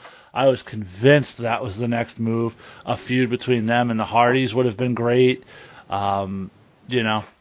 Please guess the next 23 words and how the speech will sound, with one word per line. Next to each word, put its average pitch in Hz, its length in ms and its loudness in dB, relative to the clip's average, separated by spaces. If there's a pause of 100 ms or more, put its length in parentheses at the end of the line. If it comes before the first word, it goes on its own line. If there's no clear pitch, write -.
(100)
I, 170 160 2
the, 175 240 4
the 156 140 -2
plus 254 300 2
side 202 260 2
is 147 180 2
maybe 156 340 0
we 165 160 -2
get 165 180 0
a 160 40 -4
program 151 480 -4
with 143 120 -6
the 139 140 -8
Usos 147 380 -4
and 135 100 -8
the 143 40 -6
Revival, 139 500 0
and 113 100 -2
I'm 113 100 -6
definitely 127 580 -2
there 123 200 -2
for 120 160 -6
that. 139 420 2